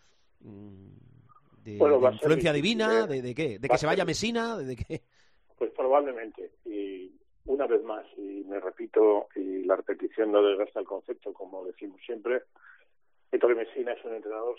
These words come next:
Speaker 2: superlativo. O sea, yo creo que hay contadísimos con los dedos de una mano los entrenadores de, de su nivel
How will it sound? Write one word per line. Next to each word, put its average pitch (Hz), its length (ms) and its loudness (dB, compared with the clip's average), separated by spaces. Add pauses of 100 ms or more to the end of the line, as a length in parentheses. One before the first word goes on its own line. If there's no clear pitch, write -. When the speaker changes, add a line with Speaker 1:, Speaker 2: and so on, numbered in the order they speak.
Speaker 2:
superlativo. 104 800 -6
O - 840 -20
sea, - 1300 -16
yo - 140 2
creo 113 200 6
que 107 140 4
hay 107 320 6
contadísimos 101 800 -6
con 101 160 -10
los 101 140 -8
dedos 107 280 -4
de 107 100 -8
una 104 120 -10
mano 113 300 -8
los 110 200 -8
entrenadores 95 760 -4
de, 98 360 -10 (100)
de - 160 -6
su 117 120 -10
nivel 110 440 0